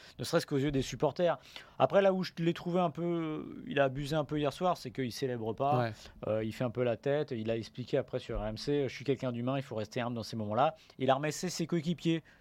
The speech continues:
Speaker 1: juste ce que, ses coéquipiers. Sous-entendu, le public, euh,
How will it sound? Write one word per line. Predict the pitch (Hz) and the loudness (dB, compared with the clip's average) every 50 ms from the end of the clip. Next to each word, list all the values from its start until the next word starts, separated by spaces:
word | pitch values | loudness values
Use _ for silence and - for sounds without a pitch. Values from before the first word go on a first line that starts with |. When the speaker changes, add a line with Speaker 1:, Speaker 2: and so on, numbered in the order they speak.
| _ _ | _ _
Speaker 1:
juste | 131 113 151 196 185 - - | -2 2 2 2 2 0 -4
ce | 165 - 170 | -2 -2 -2
que, | 156 - 175 170 - | 0 0 0 -2 0
ses | - - 160 | 0 -2 0
coéquipiers. | 147 170 165 151 165 - 151 147 - - - - - - - - | 0 0 -2 -2 -2 -2 -2 -2 -4 -8 -14 -16 -16 -16 -18 -14
Sous-entendu, | - 113 120 113 - 120 120 139 165 | -6 -4 -4 -2 -2 -2 0 0 0
le | 156 | 0
public, | 139 - 123 120 135 160 175 165 - | 0 -4 -2 2 4 4 4 4 2
euh, | 127 117 | 0 0